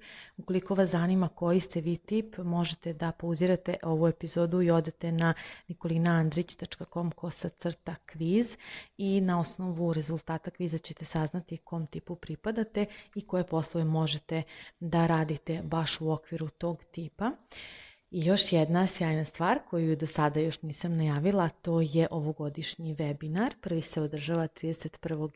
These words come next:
jula, tako je, znači, krajem, poslednji dan jula. E, možete da se prijavite takođe na nikolina andrić tačka com kosacrta webinar. Tema je kako da postaneš, e, u-, virtualni asistent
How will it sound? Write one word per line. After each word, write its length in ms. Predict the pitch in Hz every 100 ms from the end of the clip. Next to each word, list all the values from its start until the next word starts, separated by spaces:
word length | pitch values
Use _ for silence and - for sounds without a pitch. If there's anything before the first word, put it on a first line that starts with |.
| -
jula, 380 | 156 156 160 226 - - - - -
tako 300 | - 156 -
je, 60 | 160
znači, 280 | 165 156 -
krajem, 720 | - 175 170 165 160 170 180 - -
poslednji 520 | 170 - 175 165 160
dan 400 | 151 151 151 143
jula. 420 | 160 165 160 180 269 - - - - -
E, 60 | - 165 160 160
možete 380 | 170 165 - 156
da 40 |
se 160 | 151 160
prijavite 720 | - 160 165 165 156 - 156
takođe 460 | 156 - 160 156
na 100 | 165
nikolina 480 | 151 151 156 156 156
andrić 340 | 156 147 160 -
tačka 300 | - - -
com 220 | - 170 151
kosacrta 960 | 160 151 - 160 - 160 151 - 151
webinar. 600 | 143 143 135 151 151 214 294 - - - -
Tema 300 | 180 160 180
je 120 | 175
kako 340 | 160 160 160 156
da 100 | 160
postaneš, 800 | 151 147 - 156 156 - - 170
e, 180 | 160 -
u-, 120 | - -
virtualni 720 | 165 165 160 - 156 156 156
asistent 640 | 156 - 165 170 180 208